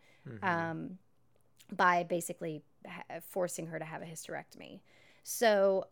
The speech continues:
Speaker 2: uh, there's a theory that maybe she, Mia Maestro's character, steps in and somehow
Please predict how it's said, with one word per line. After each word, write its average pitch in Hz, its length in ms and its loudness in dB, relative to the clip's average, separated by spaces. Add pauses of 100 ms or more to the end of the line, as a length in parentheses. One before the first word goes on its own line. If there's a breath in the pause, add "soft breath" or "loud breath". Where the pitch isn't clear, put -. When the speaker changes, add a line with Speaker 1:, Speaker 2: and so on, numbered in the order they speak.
Speaker 2:
uh, 185 300 4
there's 190 240 -2
a 190 60 0
theory 196 400 0
that 196 200 -2
maybe 196 640 -2
she, 208 680 -6
Mia 202 160 -6
Maestro's 202 420 -6
character, 202 360 -6
steps - 320 -8
in 208 280 -4
and 190 340 -6
somehow 190 380 -6